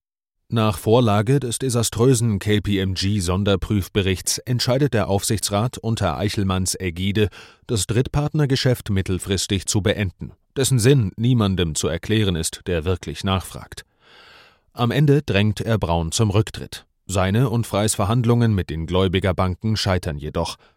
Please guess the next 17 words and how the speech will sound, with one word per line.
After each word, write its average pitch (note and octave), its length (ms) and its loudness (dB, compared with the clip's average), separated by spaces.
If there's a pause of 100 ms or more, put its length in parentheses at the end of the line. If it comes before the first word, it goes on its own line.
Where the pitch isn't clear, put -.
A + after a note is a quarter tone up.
(300)
Wirecard A#2 720 2 (240)
geht C3 220 0
pleite. - 400 -6 (760)
Bei G2+ 220 0
allen D3 320 4
kritikwürdigen F#2 840 0
Manövern. E2+ 600 0 (640)
Der A2 120 2
verbleibende A2+ 640 2
Verdienst G2 680 0
Eichelmanns F#2 760 0
ist, - 280 -2 (280)
parallel A2 480 2
zum F2+ 240 0
wichtigen F2 460 -2
Partner F#2 420 -2
Softbank, - 800 -2